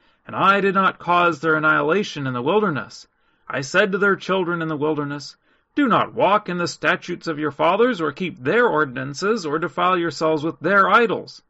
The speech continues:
I am the Lord your God. Walk in my statutes, and keep my ordinances, and observe them.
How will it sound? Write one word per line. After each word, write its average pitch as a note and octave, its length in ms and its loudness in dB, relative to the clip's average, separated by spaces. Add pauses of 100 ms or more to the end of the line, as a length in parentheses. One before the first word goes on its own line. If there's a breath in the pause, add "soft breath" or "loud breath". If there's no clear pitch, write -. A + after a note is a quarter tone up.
(480)
I A3+ 380 4
am D3+ 200 -4
the C3 100 -2
Lord A#2 320 0
your A2+ 120 -8
God. G2+ 340 -6 (180)
Walk F#3 260 0
in G3 120 -2
my A#3+ 360 2
statutes, - 720 -12 (220)
and E3 120 -6
keep G3+ 240 -6
my A#3+ 320 2
ordinances, A#2+ 800 -4
and D3 100 -6
observe F3 380 -2
them. G#3+ 420 0